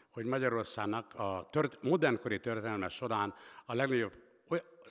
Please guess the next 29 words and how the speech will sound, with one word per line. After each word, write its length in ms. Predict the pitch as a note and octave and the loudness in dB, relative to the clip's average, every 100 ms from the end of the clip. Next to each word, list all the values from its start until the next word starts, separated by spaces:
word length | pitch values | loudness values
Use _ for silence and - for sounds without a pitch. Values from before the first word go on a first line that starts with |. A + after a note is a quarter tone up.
| - | -2
olyan 240 | F#3+ E3 | 2 4
korszakban 1300 | - C#3+ - A#2 - G#2 - _ _ - G#2+ G2+ G2+ - - _ _ _ | 4 0 0 -4 -6 -10 -12 _ _ -10 -4 -4 -4 -10 -20 _ _ _
uralkodott, 1000 | D#3+ F3 E3+ - D#3 C3+ B2 - - - | 2 6 6 4 0 2 2 0 -10 -10
amely 200 | B2+ B2+ | -4 0
a 60 | A#2 | 2
legnagyobb 460 | D3+ D3 B2 A2 | 4 4 4 2
felfutást 720 | F2+ A2+ G2 - G#2+ F#2 E2+ - | 2 0 -2 -4 -6 -6 -6 -4
jelentette, 800 | G2 F#2+ - F#2 - G2+ F#2+ - - - - | -2 -2 -4 -10 -4 -2 -2 -4 -20 -20 -4
ö, 320 | A#2 G2+ F#2 F#2+ - - | 0 2 2 -4 -12 -6
civilizatorikus 920 | E3+ C#3 A#2+ G#2 G2 G2+ F#2+ F#2+ - | -4 0 -2 -2 -4 -2 -4 -6 -8
értelemben 560 | A2 F#2+ G#2 G2 F2+ E2+ | -8 -6 -4 -4 -4 -6
is 180 | E2+ | -8
a 60 | G2 | -6
magyar 320 | F#2 F#2+ F2 | -4 -2 -4
történelemben. 600 | - F2+ - E2 D#2 D#2+ - - - - - | -6 -8 -8 -10 -12 -14 -18 -18 -18 -18 -10
És 200 | C3 - | -6 -2
kétségünk 720 | - A3 - - C#3+ A#2 A2+ | 4 4 2 0 0 2 2
ne 80 | A2 | 2
legyen 320 | G#2 F#2+ F#2+ | 2 -2 -4
az 160 | G2 A2 | -6 -6
irányba, 640 | B2+ C3 C#3 D3+ E3+ E3+ - - - - | -6 -6 -6 -4 -4 -6 -12 -20 -20 -6
hogy 140 | C#3 | -2
az 120 | B2 | 2
emlékezet 840 | D#3+ E3 C#3+ B2 B2+ A2 A#2 - - | 2 4 4 2 0 0 -4 -6 -14
problémája 600 | C3+ C3 B2 A2+ A2 A2+ | -10 -4 0 0 0 2
nem 220 | C3+ B2 | 2 2
Ferenc 420 | - A2 G2 F#2+ | 0 -2 -2 -4
Józsefet 520 | G#2+ F#2 F#2+ - F2+ | -10 -10 -10 -10 -10
érinti. 580 | G2 D#2 D#2 D#2+ - - | -8 -8 -10 -16 -18 -20